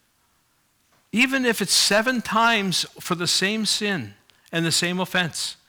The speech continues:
I couldn't tell you how many times I've gone to Esther and asked her to forgive me for the same stupid things I've done over again and have nev-, not learned the lesson. But she does. And if you have,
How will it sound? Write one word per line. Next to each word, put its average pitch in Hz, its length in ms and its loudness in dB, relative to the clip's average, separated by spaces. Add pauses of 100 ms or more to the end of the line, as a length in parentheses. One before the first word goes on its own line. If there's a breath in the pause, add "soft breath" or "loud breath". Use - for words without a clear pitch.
(500 soft breath)
I 302 80 2
couldn't 262 260 0
tell 233 200 0
you 233 120 0
how 185 140 2
many 170 140 -2
times 156 340 0
I've 139 140 0
gone 147 180 0
to 143 100 -4
Esther 139 260 -4
and 131 100 -4
asked 143 180 -4
her 139 80 -4
to 127 80 -8
forgive 147 360 -6
me 147 80 -2
for 135 140 -8
the 117 100 -10
same 156 260 -2 (200 loud breath)
stupid - 720 0
things 156 280 -2
I've 131 160 -2
done 143 260 0
over 175 340 -2
again 135 300 -4
and 139 160 -2
have 139 160 -2
nev-, 160 480 -2
not 156 240 0
learned 190 280 0
the 208 80 -4
lesson. 202 380 -2 (1040)
But 170 120 0
she 190 140 0
does. 226 540 0 (1900)
And 185 120 4
if 156 220 0
you 240 220 0
have, 202 460 0